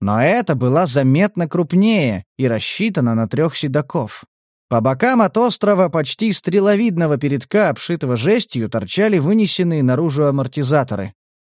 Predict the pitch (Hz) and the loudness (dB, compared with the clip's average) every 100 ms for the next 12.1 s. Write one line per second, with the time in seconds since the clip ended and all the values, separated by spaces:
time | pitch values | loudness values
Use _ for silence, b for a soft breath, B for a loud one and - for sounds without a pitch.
0 | - 107 151 160 269 262 240 226 214 185 | -10 -4 -2 -2 0 2 4 4 2 0
1 | 269 247 208 233 202 208 196 202 220 - | -2 0 0 0 2 2 2 2 0 -2
2 | 151 233 220 - 180 180 190 254 202 175 | -4 -2 -2 0 0 0 0 0 2 2
3 | 233 226 151 165 196 233 208 202 190 175 | 0 0 0 0 2 0 0 2 4 4
4 | 185 170 139 214 233 202 165 143 202 214 | 2 0 0 0 2 2 0 0 0 0
5 | 196 208 160 160 151 - 208 190 170 180 | 0 -2 -2 -4 -2 -2 -2 -2 -2 0
6 | 180 175 196 208 139 98 _ _ _ - | 0 -2 -2 0 0 -4 _ _ _ -4
7 | 147 127 113 147 131 131 113 123 220 190 | 0 0 0 0 0 -2 -4 -2 0 0
8 | 131 110 - 127 117 175 160 120 123 110 | 0 -2 -2 -4 0 2 2 0 -4 -2
9 | 143 139 117 - - _ - 135 143 156 | 0 0 -2 -6 -14 _ -2 0 2 0
10 | 151 127 113 170 170 120 123 127 120 113 | 0 -2 0 2 2 0 -2 -2 -2 -4
11 | - 135 127 123 117 117 208 269 - 104 | -4 -4 -2 -4 -4 -4 -4 -4 -6 -12